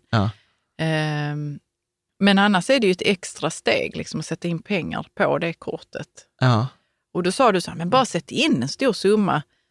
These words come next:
Speaker 2: så har du det där. Ja, fast så är, funkar ju inte jag. Finns det liksom resurser så går de åt. Det är därför jag inte har kreditkort.
Speaker 1: Okej, men du kan ju sätta en så här kreditspärr, alltså så här spenderingsspärr.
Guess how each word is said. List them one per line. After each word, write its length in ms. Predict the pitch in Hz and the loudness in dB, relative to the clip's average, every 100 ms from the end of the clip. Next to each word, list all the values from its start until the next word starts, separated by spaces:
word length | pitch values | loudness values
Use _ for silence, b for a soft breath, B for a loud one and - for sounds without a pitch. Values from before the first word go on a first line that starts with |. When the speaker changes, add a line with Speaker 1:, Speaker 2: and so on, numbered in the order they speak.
| _ | _
Speaker 2:
så 140 | - | -6
har 260 | 190 294 247 | 4 6 6
du 80 | 214 | 4
det 160 | 269 | 2
där. 180 | 226 185 | 4 4
Ja, 460 | 175 190 208 208 202 | 4 0 0 0 -2
fast 180 | 202 - _ - | -4 -8 _ -18
så 180 | - 202 | -2 2
är, 220 | 185 220 | 4 2
funkar 360 | - 240 294 226 | 0 -4 -2 0
ju 100 | 233 | 0
inte 200 | 302 220 | -2 0
jag. 300 | 214 180 - | 2 2 0
Finns 360 | - 185 151 - | -2 -2 -4 -4
det 160 | 160 | -4
liksom 380 | 151 - 165 156 | -4 -6 -4 -6
resurser 640 | - 180 - 320 180 - 170 | -6 -8 -2 0 0 -4 -4
så 180 | 180 | -2
går 200 | 156 151 | -2 -2
de 200 | 190 311 330 - | -2 -2 0 -2
åt. 180 | - - _ - _ _ _ _ _ _ | -2 -10 _ -20 _ _ _ _ _ _
Det 80 | 196 | 0
är 40 | 202 | 2
därför 260 | 185 - | 2 2
jag 60 | 240 | 0
inte 120 | 269 | 0
har 60 | 220 | -4
kreditkort. 580 | - 220 190 _ - | 0 0 0 _ -4
Speaker 1:
Okej, 180 | 135 135 | -2 2
men 140 | 139 139 | 4 4
du 80 | |
kan 180 | 135 123 | 4 2
ju 60 | 120 | 0
sätta 340 | - 127 - | 0 -2 -2
en 60 | 110 | -4
så 100 | 131 | 0
här 100 | 117 | -2
kreditspärr, 760 | - 127 113 98 - - - - | 0 0 2 0 -2 -20 -8 0
alltså 260 | 107 107 | 0 0
så 100 | - | 0
här 80 | 101 | -2
spenderingsspärr. 1040 | - 107 110 110 - - 104 - - 101 | 0 0 2 2 2 -2 -8 -10 -10 -10